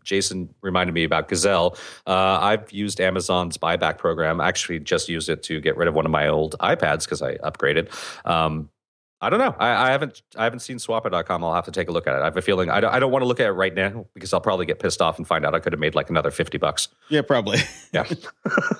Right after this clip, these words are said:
Speaker 1: Uh, we got a five-star review, uh, from Julien Theroux from Canada. "Great podcast. A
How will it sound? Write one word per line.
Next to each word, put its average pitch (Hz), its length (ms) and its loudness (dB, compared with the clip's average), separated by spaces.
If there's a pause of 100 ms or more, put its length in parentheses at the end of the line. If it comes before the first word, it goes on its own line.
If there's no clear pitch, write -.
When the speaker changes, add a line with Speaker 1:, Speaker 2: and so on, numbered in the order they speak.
(220)
Speaker 1:
Uh, 139 460 4
we 139 220 -6
got 127 240 0
a 113 140 -2
five-star 95 460 0
review, 92 520 -6 (100)
uh, 104 240 2
from 95 320 -2
Julien 110 500 2
Theroux 107 460 2 (140)
from 98 180 -2
Canada. 165 500 2
"Great 131 240 0
podcast. 127 680 0 (120)
A 92 220 -4